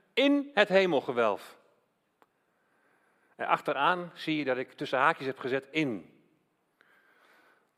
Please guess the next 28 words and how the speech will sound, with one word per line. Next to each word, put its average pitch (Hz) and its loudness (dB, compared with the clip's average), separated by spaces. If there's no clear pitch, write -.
Nou, 110 -10
de - -6
Statenvertaling 165 2
en 160 -4
de 151 -2
King 135 -6
James 165 0
vertaling, 151 -2
die 135 -6
vertalen 147 -2
hier 135 -6
mijns 139 -4
inziens 143 -8
juist 120 0
door 120 -8
niet 151 -6
te - -10
vertalen 123 -4
met 110 -6
aan 180 -2
het 170 -2
hemelgewelf, 180 -2
maar 143 -2
in 170 0
het 120 -8
hemelgewelf. 110 -6
Lichten 208 0
in 208 -2